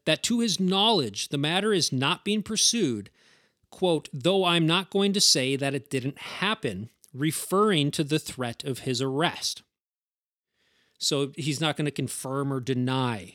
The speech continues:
it sounds like. A Forest Service law enforcement and investigations officer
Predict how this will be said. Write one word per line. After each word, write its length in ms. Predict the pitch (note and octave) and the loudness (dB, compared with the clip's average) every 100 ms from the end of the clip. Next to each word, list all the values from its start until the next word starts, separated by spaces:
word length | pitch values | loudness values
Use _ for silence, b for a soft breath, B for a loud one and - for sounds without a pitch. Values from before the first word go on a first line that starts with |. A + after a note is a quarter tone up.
| _ | _
it 160 | A2 - | -12 -10
sounds 360 | A2+ G2+ - | -10 -12 -14
like. 320 | G#2 G#2 - _ _ _ _ _ _ _ _ _ _ _ _ _ _ _ b b b - | -16 -20 -20 _ _ _ _ _ _ _ _ _ _ _ _ _ _ _ b b b -8
A 60 | D3+ | -4
Forest 340 | A#3+ C4 A3+ | 0 2 2
Service 320 | B3 A#3+ - | 2 0 -2
law 260 | D#3 F3 A#3 | 2 2 4
enforcement 580 | A#3 - G3 - G3 F#3 | 0 2 0 2 -2 2
and 160 | E3+ | 2
investigations 1040 | D3+ C3+ F3 - D3+ A#2+ E3 A#3+ - G#3 - | 2 0 -2 -2 -6 -2 0 2 2 0 0
officer 640 | B2+ A#2 C3 - A#2 C#3 | -2 -4 -2 -2 -2 -6